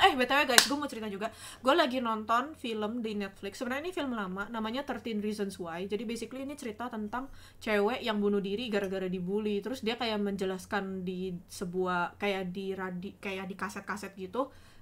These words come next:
kenapa dia membunuh diri, intinya kayak gitu. Itu bener-bener bagus banget sih. Jadi kalian, eh, kalau buat kalian, gue yakin,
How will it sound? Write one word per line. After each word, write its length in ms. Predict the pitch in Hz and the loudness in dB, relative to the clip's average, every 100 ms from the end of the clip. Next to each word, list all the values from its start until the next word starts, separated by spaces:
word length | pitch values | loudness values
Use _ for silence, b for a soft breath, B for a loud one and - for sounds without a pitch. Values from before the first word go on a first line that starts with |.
| - | -2
kenapa 400 | 220 220 269 262 | 6 8 10 10
dia 240 | 247 254 | 8 4
membunuh 320 | 226 208 202 | 4 4 2
diri, 320 | 208 214 233 247 | 2 0 0 -2
intinya 240 | 208 240 | -4 -4
kayak 240 | 254 208 | -2 -2
gitu. 160 | 220 302 | -2 0
Itu 40 | 403 | 4
bener-bener 320 | 240 214 208 | 4 4 2
bagus 240 | 202 208 | 0 0
banget 160 | 226 247 262 | 0 0 0
sih. 80 | 226 | 0
Jadi 240 | 208 262 | 0 0
kalian, 240 | 247 269 | -2 -2
eh, 400 | 277 - 214 208 208 - - - | -4 -4 2 2 0 -10 -6 2
kalau 400 | 220 214 214 190 | 4 6 4 4
buat 180 | 214 | 0
kalian, 400 | 214 202 208 247 | 2 0 2 0
gue 160 | 240 233 | 0 0
yakin, 400 | 202 - 247 254 | 0 0 -2 -4